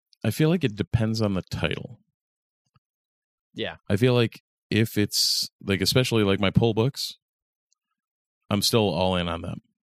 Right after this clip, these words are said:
Speaker 2: Yeah.
Speaker 1: Like, the, the stories grab me enough. Um, Strange Adventure, like, right now, all the, everything
Speaker 2: Yeah.
Speaker 1: that I'm reading is all top notch, like, Strange
Speaker 2: Yeah.
Speaker 1: Adventures,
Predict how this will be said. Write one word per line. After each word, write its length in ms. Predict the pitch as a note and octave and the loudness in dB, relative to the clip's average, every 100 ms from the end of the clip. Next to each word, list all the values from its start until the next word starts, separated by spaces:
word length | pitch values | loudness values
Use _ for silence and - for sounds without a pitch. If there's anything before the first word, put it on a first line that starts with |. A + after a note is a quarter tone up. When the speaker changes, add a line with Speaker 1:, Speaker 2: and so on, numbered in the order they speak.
| _ _ _ _ _ _ _ | _ _ _ _ _ _ _
Speaker 2:
Yeah. 200 | - G2+ - | -8 -8 -4
Speaker 1:
Like, 180 | F2 E2+ | -6 -4
the, 180 | F2 F2 | -4 -4
the 120 | - | -4
stories 300 | D#2+ G#2 G2 | -2 0 0
grab 240 | D#2+ F2 E2 | 0 -2 0
me 120 | E2+ | -2
enough. 420 | D#2+ D#2 D2+ - _ _ _ _ _ _ | -4 -4 -8 -12 _ _ _ _ _ _
Um, 500 | E2 E2 E2 D#2+ D2+ - _ _ - | -2 0 0 -4 -10 -16 _ _ -10
Strange 280 | - G2 F2+ | -4 -2 -2
Adventure, 420 | E2+ F2 - D2+ | -2 -2 -2 -6
like, 180 | D2+ E2+ - | -4 -6 0
right 220 | A#2 G2+ | 0 0
now, 440 | F#2+ A2+ E2+ F2 - - | -2 -2 -2 -6 -12 -18
all 220 | - F2+ G2+ | -6 -2 0
the, 120 | F2+ - - | -2 -8 -6
everything 400 | F#2+ G2 A2 G#2 | -2 0 0 0
Speaker 2:
Yeah. 40 | F#2+ | 0
Speaker 1:
that 40 | F2 | 0
I'm 140 | E2+ | -2
reading 380 | E2 E2 F2+ F2 | -2 -2 -2 -4
is 220 | - - | -6 -8
all 540 | - E2 E2 D#2+ D#2 - _ _ _ _ _ _ _ _ _ _ _ _ _ - - - | -4 0 0 -2 -6 -10 _ _ _ _ _ _ _ _ _ _ _ _ _ -20 -20 -16
top 220 | - F#2 E2 | -4 -4 -2
notch, 540 | E2+ F2+ - - - _ _ - | -2 -2 -4 -8 -10 _ _ -6
like, 260 | E2 - - - | -6 -6 -10 -6
Strange 280 | - F2 | -4 -2
Speaker 2:
Yeah. 60 | F#2 | -2
Speaker 1:
Adventures, 720 | D#2 E2+ - F#2 F2+ F2 - | -2 -4 -2 -2 -2 -4 -6